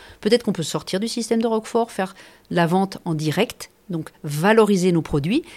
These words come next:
et c'est comme ça que financièrement ils s'en sortent très bien. Ils ont compris que le circuit court c'était, euh, la meilleure solution pour faire des sous. Et puis pas que de l'élevage, il y en a qui vont se mettre à cultiver du safran.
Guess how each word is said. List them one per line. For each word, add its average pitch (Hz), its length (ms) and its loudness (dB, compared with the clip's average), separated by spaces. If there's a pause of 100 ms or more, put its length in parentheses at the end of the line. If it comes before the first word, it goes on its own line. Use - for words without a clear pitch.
(120)
et 175 40 -2
c'est 160 120 -4
comme 165 180 0
ça 190 100 0
que - 80 -6
financièrement 196 640 0
ils 175 80 0
s'en 160 160 -4
sortent - 380 -12
très - 220 -2
bien. 139 340 -2 (240)
Ils 156 100 -2
ont 139 60 -2
compris 196 280 -2
que 180 60 -2
le 175 60 -2
circuit - 460 -8
court 190 360 0
c'était, 226 720 2
euh, 160 160 4
la 160 100 2
meilleure 175 280 0
solution 170 340 -6
pour 160 100 -8
faire 151 140 -10
des 143 100 -6
sous. 302 260 -6 (440)
Et 226 100 0
puis 254 160 -2
pas 339 220 0
que 330 100 -2
de 214 140 4
l'élevage, 196 580 4
il 185 40 0
y - 20 2
en 196 80 2
a 220 80 0
qui 220 120 -8
vont 190 140 -2
se - 140 -8
mettre 196 180 -2
à 170 60 0
cultiver 175 360 -2
du 175 120 -2
safran. 202 500 -2